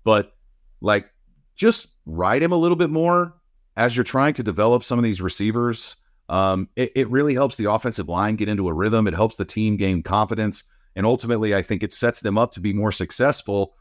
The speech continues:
as they become more balanced. Um, and ultimately maybe can help them in some of these short yardage situations if you really get Pacheco grinding people out. Um, I, I think these are all good things.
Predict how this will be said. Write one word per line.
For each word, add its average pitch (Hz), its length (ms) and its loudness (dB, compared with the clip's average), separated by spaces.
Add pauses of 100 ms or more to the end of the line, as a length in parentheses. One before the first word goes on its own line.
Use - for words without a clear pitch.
(220)
as 101 240 0
they 95 260 2
become 101 320 -2
more 82 220 -2
balanced. 127 720 -2 (420)
Um, 95 480 0
and 104 100 -2
ultimately 127 420 0
maybe 104 280 0
can 92 160 -4
help 110 160 2
them 101 140 -4
in 92 40 -4
some 107 140 -4
of 95 60 -2
these 85 100 -2
short 107 280 0
yardage 127 320 0
situations 139 680 -2
if 87 100 -4
you 85 140 -2
really 113 220 2
get - 340 -2
Pacheco 139 480 0
grinding 113 420 0
people 95 380 -4
out. 135 360 0 (360)
Um, 98 340 2
I, 107 200 0 (100)
I 110 140 0
think 139 300 -4
these 147 180 -2
are 156 120 2
all 139 440 0
good 151 360 -2 (280)
things. - 760 0